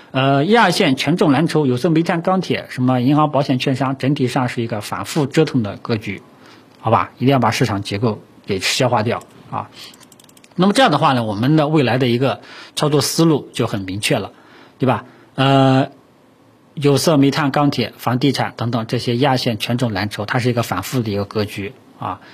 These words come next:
你也可以理解为箱体的无序震荡，它没有方向感。我觉得它没有方向感，你就，我觉得你还是耐心等它的一个方向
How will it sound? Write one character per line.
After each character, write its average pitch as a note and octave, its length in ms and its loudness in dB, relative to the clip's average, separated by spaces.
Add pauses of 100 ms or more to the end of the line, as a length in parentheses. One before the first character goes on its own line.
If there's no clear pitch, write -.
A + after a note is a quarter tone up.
(180)
你 B2 100 0
也 C3+ 100 4
可 D3+ 120 2
以 D3 40 6
理 C3 180 4
解 C3 120 2
为 A2+ 200 0
箱 C#3+ 260 2
体 B2+ 140 0
的 G2 120 -4
无 G#2 140 -8
序 B2 160 -2
震 A2+ 180 -4
荡， A2 240 -4
它 - 100 -4
没 A#2 120 0
有 A#2+ 100 0
方 A#2+ 200 -4
向 A2+ 160 -4
感。 - 180 -14 (320)
我 B2 100 -6
觉 C3 100 2
得 D3 100 4
它 D#3 120 0
没 C#3 120 4
有 D3 80 6
方 D3 160 2
向 C#3 180 2
感， G2 220 -6
你 G2+ 100 -4
就， G#2+ 280 -4 (120)
我 - 80 -16
觉 B2+ 100 -6
得 A#2+ 80 -2
你 A2 100 -2
还 A2+ 140 -4
是 A2+ 120 -4
耐 B2 160 0
心 A#2+ 200 0
等 G2 180 -8
它 A#2 140 -2
的 A2 60 -2
一 G#2+ 80 -2
个 A2+ 80 -4
方 A#2+ 200 0
向 A2+ 220 -2